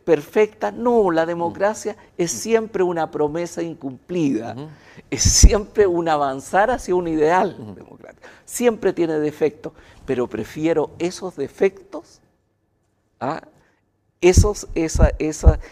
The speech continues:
Speaker 1: esa situación inacabada, esa situación
Speaker 2: Mm.
Speaker 1: que siempre se acerca a algo, pero que nunca es perfecta, a que un grupo de iluminados sean los que manejan la verdad.
Speaker 2: Ahora, algunos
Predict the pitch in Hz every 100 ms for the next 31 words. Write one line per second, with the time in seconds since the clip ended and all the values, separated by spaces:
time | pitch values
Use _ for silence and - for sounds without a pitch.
0 | - - - - - - 117 - 147 151
1 | 127 113 113 113 147 165 160 160 165 -
2 | - - 139 147 - - 120 117 156 -
3 | - 127 - 156 147 143 - 120 - 190
4 | 185 151 - 127 127 139 151 165 170 -
5 | _ - 131 123 127 127 202 185 - 127
6 | - 131 120 - 165 165 - 254 - -
7 | - - - _ _ _ 170 262 254 _
8 | _ _ _ _ _ - 143 151 131 151
9 | 147 165 151 127 113 113 117 110 123 143
10 | 165 - _ _ _ _ _ _ - 127
11 | 139 143 139 135 - 110 98 104 95 -
12 | 135 117 123 127 160 175 - _ 143 151
13 | 156 - - - _ _ _ _ _ _
14 | - 147 196 214 185